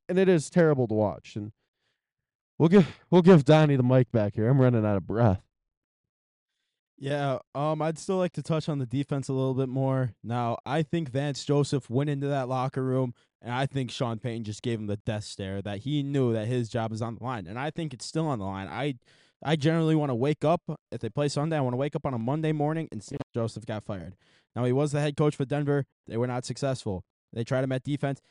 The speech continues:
Speaker 2: He is still not successful. But the defense did step up in the second half. Up, uh, Cooper take that fumble recovery back.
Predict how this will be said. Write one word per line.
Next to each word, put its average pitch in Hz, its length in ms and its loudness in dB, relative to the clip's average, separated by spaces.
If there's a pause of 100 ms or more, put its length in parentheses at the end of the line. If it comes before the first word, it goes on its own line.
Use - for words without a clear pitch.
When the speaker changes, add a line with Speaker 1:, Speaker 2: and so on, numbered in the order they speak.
(160)
Speaker 2:
He 127 140 -4
is 120 80 -2
still 143 200 -2
not 135 200 -4
successful. 139 600 -4 (320)
But 131 360 0 (280)
the 120 80 -6
defense 135 520 -2
did 139 200 0
step 143 300 0
up 143 140 2
in 139 80 0
the 135 80 -2
second 127 240 -4
half. 123 120 -6
Up, 143 180 2 (1040)
uh, 123 160 0
Cooper 143 560 -2 (100)
take 131 220 -10
that 120 160 -6
fumble 135 260 -4
recovery 127 320 -6
back. 123 220 -8